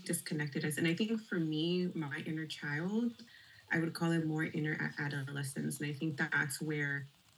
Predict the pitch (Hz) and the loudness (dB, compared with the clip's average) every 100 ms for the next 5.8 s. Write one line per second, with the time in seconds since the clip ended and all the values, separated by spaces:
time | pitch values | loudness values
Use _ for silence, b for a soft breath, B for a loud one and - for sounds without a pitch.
0 | - _ - - 156 156 160 151 147 139 | -20 _ -14 -2 0 2 2 2 2 0
1 | 135 147 160 - 160 165 165 151 143 139 | -2 -4 -2 2 4 6 4 4 2 2
2 | 135 143 147 135 151 135 - 175 180 - | -2 -4 -6 -6 -2 -2 4 6 8 6
3 | 170 151 143 143 139 147 - - - 151 | 6 4 2 0 -2 -4 -6 -4 -2 0
4 | 151 139 151 139 156 156 151 156 156 147 | 0 0 -2 -2 -2 2 2 0 -2 -2
5 | 143 - 147 160 185 202 214 | -4 -8 -6 -2 0 2 0